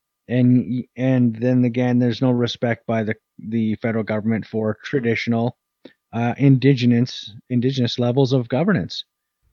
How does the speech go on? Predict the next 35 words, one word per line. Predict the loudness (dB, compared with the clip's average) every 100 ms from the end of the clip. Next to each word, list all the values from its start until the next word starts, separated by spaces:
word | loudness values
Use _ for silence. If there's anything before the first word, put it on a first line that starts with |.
| _
you | -2
know? | 0 -2 -4 _ _ -4
Um, | -2 0 0 0 2 2 0 -4 _ _ _ _ _
so | -2 4 6 6 4
the | 2
guys | 2 2 4
in | 2
B | 2
C | 2 2
have | 2 0
found | 0 0
a | 2
way | 2 0
to, | 0 -2 -2 -8 -20 _ _
to | -8 -2 0 0 -2
control | -2 -2 0 2 2 4 2
and, | -2 -4 -2 -4 -6 _ _
you | -6 -4
know, | -4
put | -4 -2 -2
in |
proper | 0 -2 -2
placements, | -4 -2 -2 0 -2 -4 -12 _ -20 _ -2
protocols | 2 2 2 0 0 -4 -8
for | -10 -2 2 2 2
hereditary | 0 -2 -4 -4 -2 -2
chiefs | -2 -2 -2 -6
and | -2 0 2 0 -2
the | 0 0
idea | 0 0 2 2
of | 0 0
the | 2
Indian | 2 2 2
Act | -2 -6
chief. | -8 -8 -8